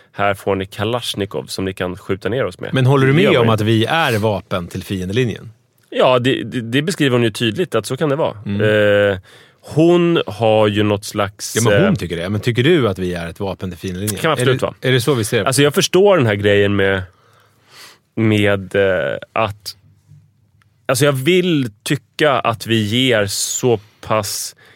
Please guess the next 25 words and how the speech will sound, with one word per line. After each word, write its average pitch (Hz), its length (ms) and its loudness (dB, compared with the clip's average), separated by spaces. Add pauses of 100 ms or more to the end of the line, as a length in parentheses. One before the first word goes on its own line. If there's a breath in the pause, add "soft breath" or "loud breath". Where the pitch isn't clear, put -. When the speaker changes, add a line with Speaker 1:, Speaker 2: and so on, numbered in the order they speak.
(140 soft breath)
Speaker 1:
kvalificerade 107 1400 0
knep. - 340 -4 (1500)
Speaker 2:
Aha. 113 160 0
Speaker 1:
Så 156 140 2
att 113 100 -2
man 117 180 2
liksom 113 240 -2
inte 101 160 -4
bara 104 180 0
ge-, 104 260 0
ger 107 240 0
ut 135 180 0
det 107 100 -10
till 104 120 -4
vem 90 160 -2
som 95 140 -10
helst, - 320 -10
utan 98 200 -6
att 98 100 -6
man 98 100 -2
vill 98 80 -6
sitta 98 260 -10
på 90 120 -8
det 90 80 -6
själv. 92 260 -4